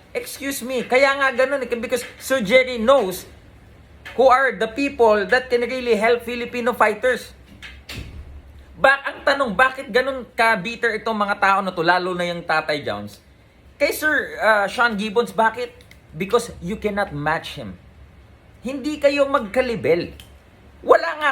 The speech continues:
kayong ibang boksingerong Pilipinong tinulungan. Dinala sa Amerika, pinag, ano, pinag, ah, pi-, pinag-ensayo, ginastusan at ginawang kampiyon.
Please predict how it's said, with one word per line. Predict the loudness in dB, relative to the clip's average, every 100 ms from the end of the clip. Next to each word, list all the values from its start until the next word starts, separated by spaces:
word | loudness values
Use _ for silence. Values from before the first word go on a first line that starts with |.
| 0
kayong | -4 -4 0
ibang | 0 2
boksingerong | -2 -4 0 2 2 -2
Pilipinong | -6 -8 -6 -6 -4 -6 -6
tinulungan. | -2 0 0 0 0 -2 -6 -20 -20 -20
Dinala | -6 -2 0 0
sa | 0 0 0
Amerika, | 2 0 -2 -6 -4
pinag, | -4 2 2
ano, | 2 -4 -6 _
pinag, | -2 -2 2
ah, | 2 4 4 4 2 0 -4 -6 -8
pi-, | -8 -8
pinag-ensayo, | -8 -4 -4 -4 -6 2 2 2
ginastusan | -2 0 0 0 -8 -2 -2
at | -2
ginawang | -2 0 0 0
kampiyon. | -2 -2 -2 -4